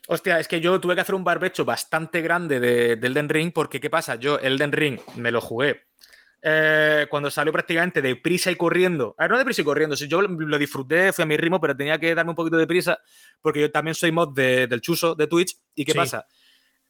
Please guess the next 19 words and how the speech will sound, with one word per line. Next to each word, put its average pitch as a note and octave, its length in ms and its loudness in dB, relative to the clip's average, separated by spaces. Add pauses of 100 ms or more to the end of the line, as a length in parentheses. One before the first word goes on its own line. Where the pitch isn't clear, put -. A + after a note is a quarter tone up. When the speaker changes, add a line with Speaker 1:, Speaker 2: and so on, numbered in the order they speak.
Speaker 1:
Estaba E3 360 0
empezando F3+ 580 2
el F3 160 2
Chuso G3 240 0
a C#3+ 40 2
jugar D3 260 0
al E3 80 4
Elden E3+ 200 0
Ring E3+ 360 0
y C#3 80 -2
yo D3+ 160 2
tenía D#3+ 260 0
que C#3 80 -4
estar D#3 420 0
como A#2+ 240 -8
preparado B2+ 520 0
para C3+ 220 2
eliminar C3 380 -2
spoilers. E3 440 -2